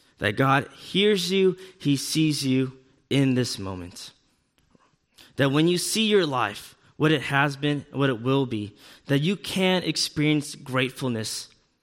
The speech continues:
that you can experience thankfulness regardless of whatever situation it is you're going. For me, I was able to say, "You know what? Yes, I had these,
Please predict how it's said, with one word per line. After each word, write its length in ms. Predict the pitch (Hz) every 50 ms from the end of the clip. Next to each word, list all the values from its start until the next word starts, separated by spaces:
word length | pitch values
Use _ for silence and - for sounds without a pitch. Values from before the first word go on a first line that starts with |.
| _ _ _ _ _ -
that 120 | 139 143
you 100 | 143 147
can 100 | 143 160
experience 540 | 156 - - - - 160 147 143 127 - -
thankfulness 880 | - - - 165 175 185 185 - - - 175 160 147 139 139 - - - - - -
regardless 640 | - 139 139 - - 131 135 151 151 151 143 - -
of 80 | 139
whatever 540 | 135 139 - - - 156 170 170 175 190 180
situation 640 | 170 - - 165 143 - - 135 127 127 - 135 135
it 100 | 127 113
is 180 | 117 117 120 120
you're 80 | 110
going. 360 | 104 - 107 104 98 92 95 - _ _ _ _ _ _ - - - _ _
For 260 | _ - - 160 143
me, 460 | 139 147 165 180 180 170 175 170 - - - - _ -
I 160 | - 143 180
was 160 | 180 170 147 151
able 140 | 151 151
to 60 | 147 139
say, 180 | - - 147 139
"You 120 | 139 147
know 160 | 151 151 147
what? 180 | 143 147 143 135
Yes, 220 | 143 135 131 -
I 100 | 131 131
had 280 | 123 139 143 135 131 135 -
these, 340 | 139 131 127 123 - -